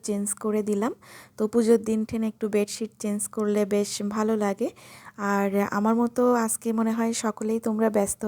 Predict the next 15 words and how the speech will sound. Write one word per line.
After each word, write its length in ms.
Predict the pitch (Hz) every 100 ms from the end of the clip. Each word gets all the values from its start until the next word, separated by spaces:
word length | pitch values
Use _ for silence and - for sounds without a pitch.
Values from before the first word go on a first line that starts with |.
| 202
আছো, 180 | - 202
তাই 160 | 214 214
না? 60 | 277 - -
সবার 280 | 202 214 208
অঞ্জলি 320 | 202 196 202 208
দেওয়ার 220 | 202 196 202
একটা 260 | 196 202
তাড়া 300 | 202 196 202 202
আছে। 200 | 196 - 320 - - - - -
তো 60 | 226
এখানে 280 | 226 226 220
আমি 120 | 220 208
বেগুন 380 | 208 196 208 208
ভাজি 300 | 214 196 208
করছি, 420 | 208 202 -